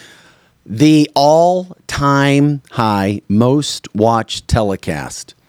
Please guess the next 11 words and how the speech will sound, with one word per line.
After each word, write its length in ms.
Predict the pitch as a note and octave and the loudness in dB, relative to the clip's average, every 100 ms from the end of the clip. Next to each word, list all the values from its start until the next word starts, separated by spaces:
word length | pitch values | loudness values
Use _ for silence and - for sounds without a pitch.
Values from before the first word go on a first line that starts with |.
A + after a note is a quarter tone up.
| _ _ _ | _ _ _
was 180 | F2+ F2+ | -12 -8
Super 280 | - G2+ G2 | -4 -4 -2
Bowl 160 | F#2+ F#2+ | -2 -2
fifty-eight 640 | - F#2 F#2 F2 D#2 D#2 _ _ _ _ _ | -4 -8 -6 -6 -8 -12 _ _ _ _ _
two 160 | - F#2 | -6 -6
nights 300 | D#2 D#2 - | -6 -10 -14
ago. 340 | D#2 C2 A1+ _ _ _ _ | -14 -16 -18 _ _ _ _
The 140 | A2+ C#3 | 0 2
most 320 | C#3 C3 - | 2 0 -4
watched 580 | A#2+ C#3+ F3+ - - - | 0 2 2 -2 -12 -8
event 600 | F3 F3 C#3 D#3 C#3 - | -4 0 0 0 -2 -6